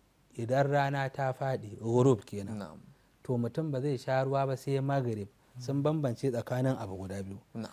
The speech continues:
Speaker 1: Su ce akwai bambanci tsakanin maghrib
Speaker 2: Mm.
Speaker 1: da ghurub.
Speaker 2: Mm.
Speaker 1: Ghurub shine lokacin da rana ta faɗi.
Speaker 2: Na'am.
Speaker 1: Ghiyabu shamsi,
Speaker 2: Mm.
Speaker 1: ko cewa babu rana, ba a ganin ta.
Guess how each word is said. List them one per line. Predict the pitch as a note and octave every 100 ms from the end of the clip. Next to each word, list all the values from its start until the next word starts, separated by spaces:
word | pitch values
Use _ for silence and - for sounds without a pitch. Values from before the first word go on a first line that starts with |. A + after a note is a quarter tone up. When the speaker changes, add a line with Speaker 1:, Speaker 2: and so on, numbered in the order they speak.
| -
Speaker 1:
Su | - A2 -
ce | G#2+
akwai | A2 D#3+
bambanci | F3+ F#3 F#3+ F3+
tsakanin | D3 B2+ D#3+ F3 F3+
maghrib | F#3 F#3 F3+ F3+
Speaker 2:
Mm. | C3 B2+ - _ _ -
Speaker 1:
da | B2+
ghurub. | A2 A#2+ A#2+ F#2+ _ _ - _ _
Speaker 2:
Mm. | C#3+ C3
Speaker 1:
Ghurub | D3 F#3 A#3
shine | G3 A3 A#3 A3
lokacin | G#3+ G3 F#3 F#3
da | D#3+
rana | C#3+ C#3 C3+
ta | C3
faɗi. | C3+ C3+ A#2 A2+ _ _
Speaker 2:
Na'am. | A#2 F2 - - - B2+
Speaker 1:
Ghiyabu | C#3+ E3+ F3
shamsi, | D3 E3 F3+ - D3 A#2 - _ _ _ C3
Speaker 2:
Mm. | B2
Speaker 1:
ko | C#3+ F3+ G3 - -
cewa | E3+ D#3
babu | D3+ F3+ E3
rana, | C#3 B2+ B2+ B2+ -
ba | C3+ D3+ C3
a |
ganin | A2+ A2+ A#2
ta. | -